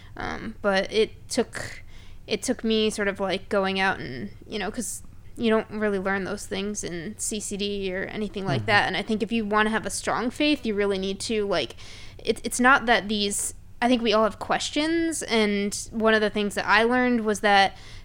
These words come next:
Speaker 1: um, sometimes when we have doubts, it's not that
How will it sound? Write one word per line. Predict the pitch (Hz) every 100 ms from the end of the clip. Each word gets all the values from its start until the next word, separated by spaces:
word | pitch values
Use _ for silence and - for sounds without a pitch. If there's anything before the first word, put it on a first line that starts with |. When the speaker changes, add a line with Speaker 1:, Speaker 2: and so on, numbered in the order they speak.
| -
Speaker 1:
um, | 220 202 190 190
sometimes | 220 240 247 220
when | 214 208
we | 202
have | 190
doubts, | - 208 214 208 -
it's | 190 233
not | 214 214 -
that | 214 202 131